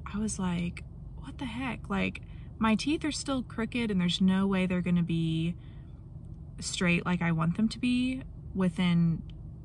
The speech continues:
two more trays. <laughs> But the good news is that I got the comprehensive Invisalign plan, which basically means, like, if you need to make any adjustments along the way, or if you're not, like, happy with your results at the end, you can keep going and it's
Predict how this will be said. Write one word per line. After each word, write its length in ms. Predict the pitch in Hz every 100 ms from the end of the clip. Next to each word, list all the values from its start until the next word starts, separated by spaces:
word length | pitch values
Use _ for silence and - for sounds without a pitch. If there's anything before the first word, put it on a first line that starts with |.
| -
two 180 | - 196
more 200 | 170 147
trays. 460 | - - - - -
<laughs> 40 | - 320 - - - - - -
But 640 | 190 247 220 185 - -
the 120 | - 254
good 220 | 294 370
news 300 | 415 392 -
is 500 | - 196 202 208 -
that 160 | 202
I 180 | 196 196
got 360 | 190 190 214 202
the 240 | 202 190
comprehensive 1000 | 185 - 185 185 202 185 180 175 196 196
Invisalign 960 | 190 190 190 202 202 196 196 196 196 -
plan, 520 | - 220 220 220 214
which 200 | 180 -
basically 480 | 190 196 196 - 190
means, 440 | 180 175 180 180
like, 420 | 180 170 170 170 - - - - -
if 160 | 202 190
you 80 | 220
need 120 | 233
to 60 |
make 260 | 220 202 -
any 220 | 196 202
adjustments 500 | 196 175 175 - 190
along 280 | 208 196 190
the 80 | 196
way, 300 | 190 185 185
or 60 |
if 120 | 175 196
you're 100 | 185
not, 180 | 175
like, 180 | - 170
happy 340 | - 175 175 185
with 160 | 180
your 100 | 175
results 400 | 170 170 214 220
at 80 | 202
the 160 | 214 -
end, 400 | 196 190 190 -
you 160 | 196
can 160 | 196 202
keep 220 | - 180
going 420 | 180 160 151 156
and 160 | - 175
it's 400 | 160 - -